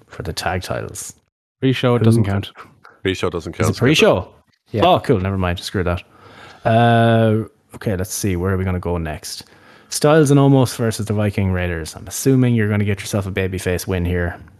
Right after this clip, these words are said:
Speaker 1: to pop the crowd. Viking Raiders win the titles.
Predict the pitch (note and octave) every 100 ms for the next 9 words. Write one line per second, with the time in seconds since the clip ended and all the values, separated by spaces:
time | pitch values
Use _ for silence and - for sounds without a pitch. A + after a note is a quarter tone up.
0 | _ - - F#2 - - F#2 D#2+ C#2 -
1 | - _ _ _ _ - F#2 - F#2+ F#2+
2 | F#2+ F#2+ F2+ F#2 G2 F2+ D2 G1+ - -